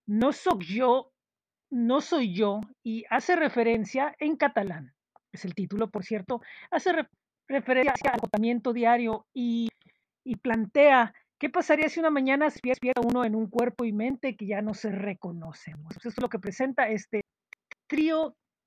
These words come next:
hispano. Bueno, bueno, vamos a lo que son las noticias del rock calendario que vienen muy nutrido esta semana y es lo que vamos a platicarles a continuación. Eh, tenemos de que el miércoles es en Tijuana iRock Podcast Showcase, en un momento más les platico de qué se tratará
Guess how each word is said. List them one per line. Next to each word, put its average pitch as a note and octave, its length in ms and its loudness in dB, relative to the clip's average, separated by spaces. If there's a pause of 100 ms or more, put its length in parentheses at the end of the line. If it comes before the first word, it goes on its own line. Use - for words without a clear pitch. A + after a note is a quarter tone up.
(600)
hispano. - 540 -8 (260)
Bueno, A3+ 140 2
bueno, A3+ 160 4
vamos F#4 180 2
a D#4+ 80 10
lo C4+ 80 6
que A3+ 80 -4
son D#4+ 140 2
las F4 100 4
noticias D4+ 300 -4
del A3 500 0
rock G3+ 280 -2
calendario G#3 380 2
que - 100 -4
vienen A3+ 200 0
muy B3 280 4
nutrido G#3+ 340 2
esta G#3 180 -4
semana F#3+ 460 -6 (500)
y G3+ 140 0
es G#3+ 100 2
lo A3+ 120 -2
que G#3 80 -4
vamos A3 180 -4
a G3+ 60 0
platicarles - 260 -4
a F3+ 40 -6
continuación. G3 640 -6
Eh, G3 240 -4
tenemos C4+ 300 -2
de C#4 160 0
que C4 480 2
el G#3+ 240 -2
miércoles A3+ 640 2
es G#3+ 100 -6
en A#3+ 100 0
Tijuana A3 380 0
iRock G#3+ 220 -2
Podcast A#3 340 -2
Showcase, D4+ 580 0
en A3 60 4
un A3 40 2
momento A3 280 -2
más G#3+ 140 0
les G#3+ 160 -8
platico G#3+ 340 -2
de G3+ 100 0
qué G3 120 -6
se G#3+ 100 -8
tratará F#3 400 -8